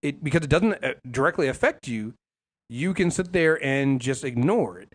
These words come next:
And so many people don't, I don't think a lot of people have, especially in this internet age,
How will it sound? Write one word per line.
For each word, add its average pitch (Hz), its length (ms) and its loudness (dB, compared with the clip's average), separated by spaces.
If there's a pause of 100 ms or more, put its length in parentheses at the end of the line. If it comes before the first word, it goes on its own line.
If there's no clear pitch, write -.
And 160 320 2 (460)
so - 400 4
many 349 220 6
people 139 880 0 (1120)
don't, 208 400 4 (640)
I 226 80 6
don't 381 160 4
think 349 140 4
a 262 40 4
lot 233 140 4
of 208 60 -2
people 196 240 4
have, 156 240 4
especially 247 320 0
in 226 60 -2
this 185 100 -2
internet 190 360 -2
age, 202 240 0